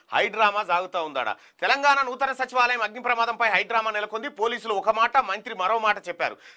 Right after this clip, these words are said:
సచివాలయంలో జరిగింది అగ్ని ప్రమాదం కాదు, మాక్ డ్రిల్ అని పోలీసులు అంటున్నారు. స్వల్ప అగ్ని ప్రమాదం జరిగిందని, ప్లాస్టిక్ సామాగ్రికి మంటలు వ్యాపించాయని మంత్రి వేముల ప్రశాంత్ రెడ్డి తెలిపారు. దీంతో సచివాలయంలో జరిగిన అగ్ని ప్రమాద ఘటనపై గందరగోళం నెలకొంది.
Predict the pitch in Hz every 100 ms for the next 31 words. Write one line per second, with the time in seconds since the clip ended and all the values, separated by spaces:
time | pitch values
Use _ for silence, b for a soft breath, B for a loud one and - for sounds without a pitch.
0 | - 185 240 262 254 240 247 214 220 233
1 | 202 156 - b - 160 233 240 240 240
2 | 240 - 202 262 196 233 233 247 233 214
3 | 202 208 190 175 160 151 123 95 B B
4 | - 208 277 262 262 254 254 247 247 240
5 | 233 233 233 226 208 220 247 202 220 214
6 | 220 196 202 196 180 202 208 202 202 202
7 | 196 226 196 196 196 202 214 - 175 196
8 | 185 165 156 135 110 92 B B - 156
9 | 208 - 160 190 190 180 175 170 156 156
10 | 160 143 156 214 208 190 175 160 160 160
11 | 226 139 156 180 202 165 185 185 147 120
12 | 98